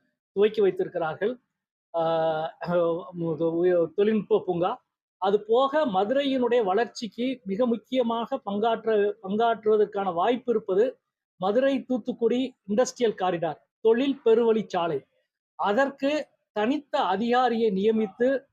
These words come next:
உரிய ஒதுக்கீடு செய்ய வேண்டும் என்று மாண்புமிகு முதல்வர் அவர்களை கேட்டுக்கொள்கிறேன். அதே போல மதுரையினுடைய மத்திய சிறைச்சாலை உடனடியாக இடமாற்றம் செய்யப்பட்டு அந்த இடத்தில் ஒரு மிக முக்கியமான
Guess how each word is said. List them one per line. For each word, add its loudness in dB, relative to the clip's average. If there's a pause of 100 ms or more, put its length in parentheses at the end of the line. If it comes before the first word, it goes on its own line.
உரிய 2
ஒதுக்கீடு 2
செய்ய 0
வேண்டும் 0 (160)
என்று -2
மாண்புமிகு 0
முதல்வர் 0
அவர்களை -2
கேட்டுக்கொள்கிறேன். -4 (540)
அதே 2
போல -2 (180)
மதுரையினுடைய 2
மத்திய -4
சிறைச்சாலை 0 (380)
உடனடியாக 2
இடமாற்றம் 0
செய்யப்பட்டு 0 (240)
அந்த 0
இடத்தில் 0 (200)
ஒரு 2
மிக 0
முக்கியமான -2